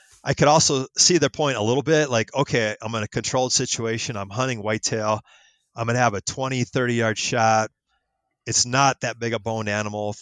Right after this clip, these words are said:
Um, or I'm shooting bears. I'm shooting a bear.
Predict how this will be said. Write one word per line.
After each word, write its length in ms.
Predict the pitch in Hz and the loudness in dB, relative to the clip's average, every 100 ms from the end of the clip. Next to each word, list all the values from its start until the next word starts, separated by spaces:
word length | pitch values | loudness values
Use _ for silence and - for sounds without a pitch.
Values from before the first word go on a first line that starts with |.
| - _ | -16 _
Um, 440 | 110 101 101 92 87 _ _ _ _ - _ | -4 -2 -4 -6 -16 _ _ _ _ -20 _
or 180 | 120 131 | 2 2
I'm 60 | 131 | 2
shooting 300 | - 147 117 | -2 -4 0
bears. 540 | 135 117 92 82 - - | 0 2 0 -4 -6 -8
I'm 120 | 98 | -12
shooting 260 | 95 120 110 | -6 -4 -4
a 60 | |
bear. 600 | 92 110 113 113 110 107 | -4 0 2 2 2 -2